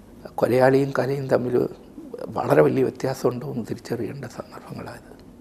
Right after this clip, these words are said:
അത് എന്നെ ഈ ഒരു നമ്മൾ, ഞാൻ, എനിക്ക്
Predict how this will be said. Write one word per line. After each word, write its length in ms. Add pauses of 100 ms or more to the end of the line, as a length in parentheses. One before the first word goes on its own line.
(180)
അത് 140
എന്നെ 360 (800)
ഈ 260 (220)
ഒരു 340 (440)
നമ്മൾ, 220 (160)
ഞാൻ, 260 (380)
എനിക്ക് 280